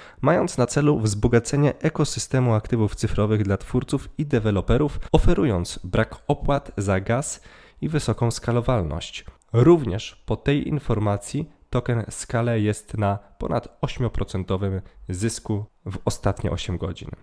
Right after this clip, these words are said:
Token SUI wprowadza natywny token Deep Book Deep z airdropem N F T w celu zwiększenia płynności i funkcjonalności handlowej na swojej platformie.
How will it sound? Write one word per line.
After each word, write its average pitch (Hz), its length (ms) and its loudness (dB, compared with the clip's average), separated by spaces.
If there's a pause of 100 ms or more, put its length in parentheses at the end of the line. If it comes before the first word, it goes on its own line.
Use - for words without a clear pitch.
(260)
Token 117 320 4 (100)
SUI 143 560 0
wprowadza 95 520 2
natywny 113 420 2
token 120 460 0 (180)
Deep 120 300 2
Book 107 580 2 (320)
Deep 127 380 4 (220)
z 87 320 -2
airdropem 101 480 0
N 135 140 0
F 131 120 -2
T - 140 -4 (180)
w - 80 -2
celu 113 400 2
zwiększenia 101 460 -2
płynności 107 600 -2
i 117 40 0
funkcjonalności 127 1000 -2
handlowej 104 600 -4
na 92 100 -4
swojej 92 320 -2
platformie. 98 600 -2